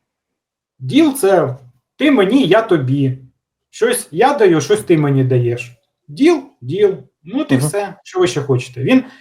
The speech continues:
Speaker 1: він же не обіцяв, м, е, е, якихось там захисту інтересів України. Він обіцяв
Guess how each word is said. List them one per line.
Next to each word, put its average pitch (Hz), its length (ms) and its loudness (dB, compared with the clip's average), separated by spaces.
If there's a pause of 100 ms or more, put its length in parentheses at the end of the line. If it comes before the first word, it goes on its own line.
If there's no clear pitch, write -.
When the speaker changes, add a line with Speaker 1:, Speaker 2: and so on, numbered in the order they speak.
(100)
Speaker 1:
він 208 100 -2
же 220 120 -2
не 247 140 2
обіцяв, 262 540 0 (360)
м, 170 200 -6
е, 160 420 0
е, 147 440 2
якихось 156 480 -4
там 156 400 2
захисту 151 540 0
інтересів 143 520 0
України. 127 540 -2
Він 302 200 2
обіцяв 196 680 0